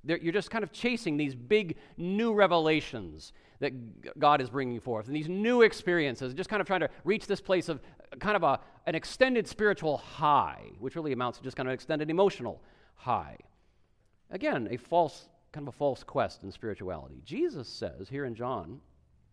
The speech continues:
verse fourteen, he says, "The Spirit is gonna glorify me."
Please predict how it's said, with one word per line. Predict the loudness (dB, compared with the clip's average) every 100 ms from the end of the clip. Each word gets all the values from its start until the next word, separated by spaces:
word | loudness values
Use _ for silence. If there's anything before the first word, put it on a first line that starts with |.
| _ -14
verse | -12
fourteen, | -10 -10 -10 -10 -8 -8 -12 -18 _ _ -20 _ _ _ -12
he | -12
says, | -8 -6 -4 -6
"The | -10
Spirit | -12 -16 -10 -6 -6 -6 -12
is | -12
gonna | -10
glorify | -6 -4 -4 -4 -6 -6
me." | -8 -10 -8 -10 -14 -20